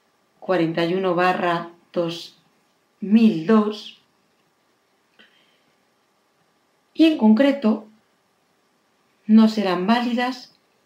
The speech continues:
las instrucciones previas que sean contrarias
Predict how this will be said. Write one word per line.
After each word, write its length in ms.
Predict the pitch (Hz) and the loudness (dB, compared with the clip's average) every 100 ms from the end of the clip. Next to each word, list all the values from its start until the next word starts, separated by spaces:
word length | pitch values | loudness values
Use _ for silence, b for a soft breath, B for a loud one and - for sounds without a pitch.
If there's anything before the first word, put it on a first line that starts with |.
| _ _ _ _ | _ _ _ _
las 260 | 180 180 - | -6 -6 -6
instrucciones 760 | 185 - 185 175 202 185 175 | -10 -10 -10 -8 -8 -6 -8
previas 760 | - 254 262 254 247 254 - _ _ _ _ _ _ _ _ _ - | -10 -4 -4 -2 -8 -10 -16 _ _ _ _ _ _ _ _ _ -12
que 140 | 196 | -12
sean 420 | - 208 190 180 | -6 -4 -4 -6
contrarias 840 | - 175 170 220 233 240 247 254 | -10 -10 -4 -4 -4 -6 -10 -10